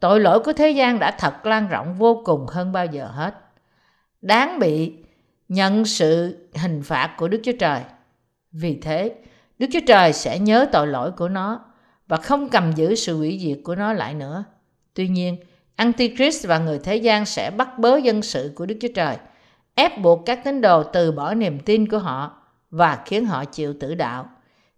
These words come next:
Khi những điều này xảy ra, thế giới sẽ đối diện với tai họa bảy cái bát. Câu sáu,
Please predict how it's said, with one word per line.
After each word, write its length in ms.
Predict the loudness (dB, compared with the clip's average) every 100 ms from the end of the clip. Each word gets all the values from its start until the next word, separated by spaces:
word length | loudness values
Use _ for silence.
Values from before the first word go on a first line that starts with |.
| 0
Khi 140 | 4
những 200 | 4 4
điều 140 | 2
này 240 | 2 -2 -4
xảy 260 | -6 -8
ra, 380 | -2 0 0 -4 -14 _ _
thế 120 | 0 2
giới 300 | 6 8 6
sẽ 180 | 2
đối 260 | 2 4 4
diện 340 | 2 -4 -4
với 140 | -4 -4
tai 280 | -2 -2 -2
họa 260 | -6 -8
bảy 260 | -12 -14 -12
cái 100 | -10
bát. 240 | -8 -8 -10 _ _ _ _ _ _ _ _ _ _ _ _ _ _ _ _ _
Câu 180 | 0 0
sáu, 360 | 2 -2 -2